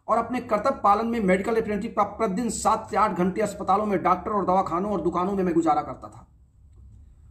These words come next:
वर्षों उनकी संगत में रहते हुए मैंने एलोपैथी के दो चित्र देखे। अब रमाशंकर जी आगे लिख रहे हैं कि वर्षों एलोपैथी के संपर्क में रहते हुए मैंने दो चित्र देखे।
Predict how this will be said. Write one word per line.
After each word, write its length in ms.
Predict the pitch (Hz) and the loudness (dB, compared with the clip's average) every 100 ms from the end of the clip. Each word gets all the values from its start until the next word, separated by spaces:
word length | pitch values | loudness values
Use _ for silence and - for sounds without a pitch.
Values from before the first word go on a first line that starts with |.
| - - - | -20 -14 0
वर्षों 420 | 190 247 - 311 | 4 4 4 2
उनकी 280 | 254 - 294 | 2 -2 -2
संगत 360 | - 226 262 262 | -2 -2 -2 -2
में 120 | 240 | 0
रहते 240 | 208 196 | 0 0
हुए 80 | 254 | -2
मैंने 180 | 240 240 | 0 2
एलोपैथी 440 | 226 226 196 196 | 4 4 2 -2
के 120 | 247 190 | -4 0
दो 200 | 202 220 | 4 4
चित्र 220 | 196 151 | 2 -4
देखे। 360 | 143 135 127 - _ _ - | -8 -10 -14 -18 _ _ -2
अब 140 | 240 | 0
रमाशंकर 420 | 220 214 208 208 | 2 2 0 -2
जी 120 | 190 202 | -2 -2
आगे 280 | 185 190 | -2 0
लिख 140 | 202 175 | 0 0
रहे 120 | 190 | 0
हैं 380 | 277 320 - - | 0 -2 -6 -2
कि 80 | 175 | 2
वर्षों 420 | 175 208 285 254 160 - - | 4 2 2 0 -2 -8 -4
एलोपैथी 480 | 196 208 240 247 262 | -2 0 0 -2 -2
के 120 | 233 | 0
संपर्क 440 | - 208 208 285 | 2 0 2 0
में 100 | 226 220 | 0 -2
रहते 240 | 196 233 | -2 0
हुए 80 | 220 | -2
मैंने 160 | 208 | 0
दो 220 | 170 185 208 | 2 2 2
चित्र 260 | 208 165 | -2 -2
देखे। 300 | 160 160 160 | -2 -2 -2